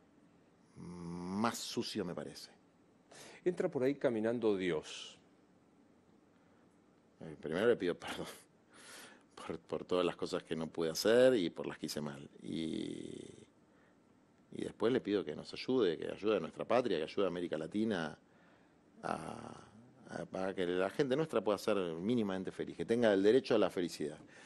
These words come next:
Speaker 1: The pursuit of happiness, como dice la Constitución norteamericana.
Speaker 2: Pues es que <clears throat> con una amiga, con Pilar Sordo, decimos siempre que la autoestima está mal valorada. Se, le,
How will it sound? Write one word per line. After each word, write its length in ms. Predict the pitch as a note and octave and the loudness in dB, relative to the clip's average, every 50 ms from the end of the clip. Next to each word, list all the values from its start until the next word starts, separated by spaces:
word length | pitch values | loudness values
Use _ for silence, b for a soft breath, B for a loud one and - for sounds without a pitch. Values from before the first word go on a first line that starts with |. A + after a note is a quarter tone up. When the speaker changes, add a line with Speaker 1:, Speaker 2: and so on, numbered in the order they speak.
| B B B B B B B B - | B B B B B B B B 0
Speaker 1:
The 100 | F#2+ F#2 | 0 2
pursuit 360 | - G#2 G2+ - - D3+ D3 | 4 2 2 6 8 10 10
of 160 | C3 - - | 10 10 6
happiness, 420 | G#2+ - F#2 F2 E2+ D#2+ D#2+ - | 2 4 4 2 0 0 -2 -2
como 160 | - E2 E2 E2+ | -2 -2 0 0
dice 140 | E2+ - | 2 2
la 80 | F2+ E2+ | 2 2
Constitución 460 | E2+ E2 - F2 - F2+ E2+ F#2+ F2 | 2 -2 -4 -4 -4 -2 0 0 2
norteamericana. 640 | F2 E2 E2+ E2+ E2+ E2 E2 D#2+ D#2 D2+ D#2 D#2+ - - _ _ _ _ - - - - _ _ _ _ - B B B B B B | 2 2 2 2 2 2 0 0 -2 -2 -4 -8 -14 -18 _ _ _ _ -20 -20 -20 -20 _ _ _ _ -16 B B B B B B
Speaker 2:
Pues 140 | C#3+ C3 D3 | 0 2 2
es 100 | D3 C#3+ | 2 4
que 400 | - C#3 B2 G#2+ F#2 - - - _ _ | 4 4 4 4 4 0 -4 -16 _ _
<clears throat> 420 | - G3+ - G3 F#3+ D3 A#2 G2 - | -4 0 4 4 4 4 2 0 0
con 140 | - F#2+ | 0 0
una 100 | G2+ G#2 | 2 2
amiga, 240 | G2+ A2+ B2+ A2+ G2 | 2 4 4 4 2
con 120 | E2 F#2+ F2 | 2 0 0
Pilar 260 | G2 G2 A2 G#2+ A2 | 2 4 4 2 2
Sordo, 280 | - - B2 B2 A2+ G#2+ | 0 -2 2 2 4 4
decimos 340 | G2 - - A2 G#2 G#2 - | 2 0 -2 -2 -4 -2 -2
siempre 240 | A2+ G#2+ - A2+ | -2 -2 -2 -2
que 120 | G2 - F2+ | 0 0 0
la 80 | F2 | 0
autoestima 520 | F2 E2+ - F#2+ F2+ - - A2 A2 A2+ A#2 | 0 -2 -2 -6 -6 -4 -4 -2 -2 -2 -2
está 160 | - - G2+ | -2 -2 -2
mal 200 | F#2 F#2 F#2 F#2 | -2 -2 -2 0
valorada. 400 | F#2 F#2 F2+ F#2 G2 G#2+ G2+ F2 | 0 -2 0 0 2 2 2 2
Se, 220 | - - - - | 0 -2 -6 -2
le, 240 | G2+ G2 G#2 - - | 0 0 0 0 -2